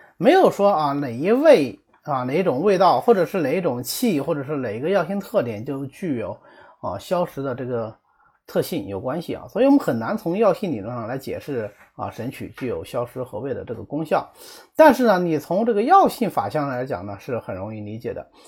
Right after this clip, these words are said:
因为它本身呢就是，呃，面粉发酵来的嘛，对吧？它发酵不就是有一个腐熟的过程吗？那所以它当然就能够促进食物的腐熟，那不就是消食和胃吗？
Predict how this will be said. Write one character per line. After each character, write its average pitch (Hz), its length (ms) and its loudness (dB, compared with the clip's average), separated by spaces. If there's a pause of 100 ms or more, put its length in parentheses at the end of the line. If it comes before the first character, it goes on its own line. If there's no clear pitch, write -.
因 233 80 4
为 269 80 8
它 302 120 6 (120)
本 110 300 0
身 247 180 6
呢 180 280 4
就 359 280 8
是， 160 380 0 (400)
呃， 120 220 -4
面 349 240 6
粉 127 200 -2
发 208 200 2
酵 269 160 6
来 85 160 -2
的 160 100 -2
嘛， 196 140 -2 (480)
对 175 100 2
吧？ 208 60 8
它 220 40 6
发 285 200 8
酵 285 200 8
不 165 140 -6
就 233 100 4
是 175 180 -2
有 117 120 0
一 127 60 -8
个 143 80 -10
腐 110 260 -10
熟 117 180 -10
的 131 80 -4
过 139 140 -4
程 110 160 -10
吗？ 107 160 -12 (240)
那 220 120 4
所 240 120 8
以 233 40 8
它 220 120 6
当 254 280 4
然 147 200 0
就 170 140 2
能 139 180 -2
够 160 140 0
促 214 300 0
进 139 260 -6
食 113 240 -12
物 120 140 -8
的 113 80 -8
腐 98 240 -14
熟， 101 180 -10
那 156 220 0
不 - 180 -8
就 196 220 -2
是 104 200 -10
消 127 220 -6
食 - 220 -10
和 - 180 -16
胃 110 160 -10
吗？ 104 160 -12